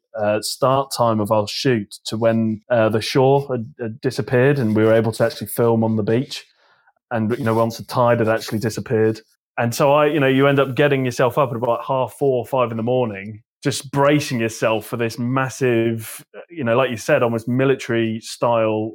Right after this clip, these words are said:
shoot, into, <laughs> which, uh, you know, I think it, the outcome was exactly what we wanted.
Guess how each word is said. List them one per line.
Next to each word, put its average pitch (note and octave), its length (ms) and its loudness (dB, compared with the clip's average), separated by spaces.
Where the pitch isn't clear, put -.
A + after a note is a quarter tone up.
shoot, G#2 520 -2
into, - 540 -4
<laughs> - 180 -16
which, C#3+ 340 0
uh, B2+ 300 4
you G#3 160 2
know, F3 120 2
I E3+ 140 2
think F3 300 0
it, E3 220 0
the C#3 140 2
outcome C#3+ 420 0
was A#2+ 180 -2
exactly B2+ 340 -2
what A#2 120 -2
we A2 80 -2
wanted. A2 500 -2